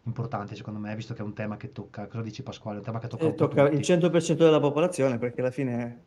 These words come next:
Speaker 2: o chi non è in affitto è in acqui-, è in aff-, in acquisto, insomma, a meno che non vive coi nonni o con la mamma.
Speaker 1: Ah, giustamente. Allora io partirei con una, subito con una bella provocazione che mi è venuta in mente adesso, non me la sono
Speaker 2: Sì.
Speaker 1: neanche preparata, che è questa. Allora tu, Pasquale,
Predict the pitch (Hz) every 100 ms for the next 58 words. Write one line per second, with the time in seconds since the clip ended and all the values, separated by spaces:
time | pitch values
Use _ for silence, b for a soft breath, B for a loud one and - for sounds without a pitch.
0 | _ - - 147 147 147 151 143 156 151
1 | 127 123 - 127 - 131 123 127 - -
2 | 127 127 135 120 - - 120 120 120 -
3 | _ _ _ _ 131 127 143 135 135 139
4 | 139 127 123 123 123 117 117 123 117 120
5 | 107 - _ _ _ _ _ _ - _
6 | _ _ - - _ _ _ - 120 107
7 | - 98 95 165 214 220 190 190 190 185
8 | 160 208 208 175 165 156 180 170 160 156
9 | 156 185 180 170 170 185 165 185 190 127
10 | 107 127 127 139 165 160 135 - 123 131
11 | 143 190 139 135 110 101 - 139 240 311
12 | - 202 - - 147 120